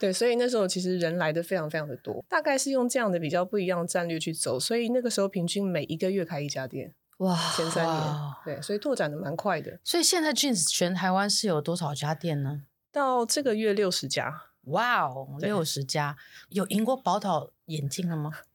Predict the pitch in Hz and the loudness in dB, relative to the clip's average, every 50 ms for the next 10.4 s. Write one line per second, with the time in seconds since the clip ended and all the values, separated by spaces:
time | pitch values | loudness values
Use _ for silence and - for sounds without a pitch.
0 | _ _ - 196 214 262 294 285 294 277 233 160 143 170 190 180 - 165 160 160 | _ _ -2 0 0 2 2 0 0 0 -2 -2 -2 0 -2 0 0 0 -2 0
1 | 170 190 185 180 165 170 165 151 143 135 131 - _ _ _ - - - 151 147 | -2 -2 -2 -4 -4 -2 0 0 0 0 -2 -8 _ _ _ -10 -6 -4 -2 0
2 | 160 180 180 180 190 185 - - 151 151 151 - 175 151 135 120 117 - - 143 | 2 2 2 2 2 2 0 0 0 -2 -2 -4 -6 -6 -4 -2 0 0 0 0
3 | 131 127 143 156 190 190 170 160 - - 202 180 151 143 - 160 151 139 131 - | -4 -4 -2 0 2 2 2 2 2 2 2 2 2 0 0 0 0 0 0 -4
4 | - - - - - - 233 208 190 185 190 185 180 180 175 170 175 - 226 202 | -10 -16 -18 -16 -10 -4 -2 0 2 2 2 2 4 2 2 0 0 2 2 2
5 | 170 156 - - - 147 131 135 175 214 220 202 220 165 135 131 135 127 120 113 | 2 2 0 0 0 0 0 2 2 0 0 0 0 0 0 0 -2 -2 -2 -2
6 | - 160 147 143 131 123 - 190 170 143 156 165 151 131 135 - 180 165 143 131 | -2 0 0 0 0 0 0 0 0 0 0 0 0 2 2 0 0 0 0 0
7 | 139 127 127 135 131 120 107 92 - _ - 165 160 147 180 196 180 147 151 175 | -2 -2 -2 -2 -2 -4 -4 -8 -14 _ -6 -4 -2 0 0 0 0 0 0 0
8 | 185 180 175 160 160 160 156 - - - 110 120 139 - 104 214 208 202 190 185 | 0 0 0 0 -2 -2 -4 -4 -2 -2 -2 0 0 0 2 2 4 4 4 2
9 | 180 175 185 170 160 190 214 240 277 302 247 208 202 - 190 190 - - 190 185 | 2 0 -2 -4 -2 0 0 2 2 2 2 2 0 -2 -6 -6 -6 -2 0 2
10 | 202 240 247 240 170 143 143 135 | 2 2 2 0 0 0 -2 -4